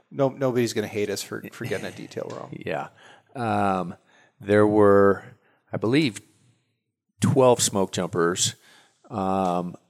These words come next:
Speaker 2: fire was burning low in a drainage mid-afternoon, very hot, hundred degrees, thunderstorms around,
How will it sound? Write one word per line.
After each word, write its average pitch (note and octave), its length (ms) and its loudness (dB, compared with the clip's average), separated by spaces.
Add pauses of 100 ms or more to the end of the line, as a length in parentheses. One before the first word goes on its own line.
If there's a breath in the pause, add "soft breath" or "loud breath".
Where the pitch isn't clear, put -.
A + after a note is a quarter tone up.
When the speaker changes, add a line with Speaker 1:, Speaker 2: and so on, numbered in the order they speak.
(400)
Speaker 2:
fire G#2+ 400 2
was G2+ 160 0
burning G2 640 0 (800)
low G#2 460 6
in G2+ 260 -4
a F#2 120 -2
drainage G2+ 880 -2 (480 soft breath)
mid-afternoon, G2 1120 0 (880 loud breath)
very A2 260 4
hot, F2+ 460 2
hundred A2+ 260 -2
degrees, E2+ 600 -2 (600 soft breath)
thunderstorms G#2 960 0 (100)
around, F2+ 840 0